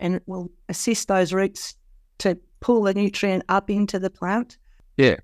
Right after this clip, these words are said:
Speaker 2: yeah, it's, it's, it's, uh, it's, it's a boost. Exactly what the name says. It's a booster.
Speaker 1: It's a
Speaker 2: It
Speaker 1: booster.
Speaker 2: just, it helps, it helps the normal process of nature.
Speaker 1: Now,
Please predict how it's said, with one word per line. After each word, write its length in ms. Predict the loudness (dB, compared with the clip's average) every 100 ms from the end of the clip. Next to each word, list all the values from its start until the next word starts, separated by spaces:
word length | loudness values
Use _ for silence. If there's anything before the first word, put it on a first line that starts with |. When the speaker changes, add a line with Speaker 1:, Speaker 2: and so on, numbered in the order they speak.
| -2
Speaker 2:
yeah, 100 | 2
it's, 260 | 2 0 -10
it's, 380 | -16 -12 -10 -6
it's, 360 | -6 -8 -6
uh, 120 | -6 -6
it's, 240 | -8 -8
it's 180 | -6 -2
a 40 | 0
boost. 360 | 2 2 0
Exactly 460 | -2 2 2 4 2
what 160 | 2 2
the 60 |
name 240 | 2 4 2
says. 280 | 2 0 0
It's 180 | -2
a 60 | -2
booster. 420 | 0 0 0 -10 -16 _ -20
Speaker 1:
It's 140 | -16
a 20 | -14
Speaker 2:
It 80 |
Speaker 1:
booster. 200 | -12 -2
Speaker 2:
just, 220 | -2 -2 -6
it 160 | -4 -2
helps, 640 | 0 -2 -2 -6 -8 -10 -2
it 200 | -2 0
helps 460 | 0 0 -4 -10
the 140 | -2 0
normal 600 | 2 2 0 0 -2 -6 _
process 520 | -2 2 2 2 0
of 120 | -2 -2
nature. 420 | -2 -2 -4 -10 -12 _ _ _ _
Speaker 1:
Now, 380 | 2 4 2 0